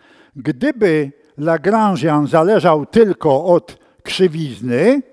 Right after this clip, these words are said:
prawda, on w tym opisie zależy od gammy i od pochodnych gammych, ale po zamianie zmiennych już od tych pochodnych nie zależy, y, od samej krz-, y, koneksji nie zależy, tylko zależy od tego,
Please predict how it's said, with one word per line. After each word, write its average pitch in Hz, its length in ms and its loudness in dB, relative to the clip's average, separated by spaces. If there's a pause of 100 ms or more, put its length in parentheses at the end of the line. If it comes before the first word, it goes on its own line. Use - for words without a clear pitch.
(220)
prawda, 113 340 -2
on 180 220 0
w - 140 -14
tym 233 300 0
opisie 170 540 0
zależy 170 580 0
od 190 240 0
gammy 131 560 0 (220)
i 175 120 2
od 170 180 -2
pochodnych 135 640 -4
gammych, 131 440 -2 (260)
ale 160 200 0
po 180 200 -2
zamianie 185 500 0
zmiennych 147 640 -2 (240)
już 156 180 -8
od - 380 -2
tych - 240 0
pochodnych 165 640 -4
nie 233 200 0
zależy, 240 500 2
y, 214 240 6
od 208 160 0
samej 190 480 0
krz-, - 200 -18 (800)
y, 151 60 -2
koneksji 170 580 -4
nie 175 200 2
zależy, 143 640 0 (280)
tylko 214 320 0
zależy 160 440 0
od - 240 -6
tego, 151 320 0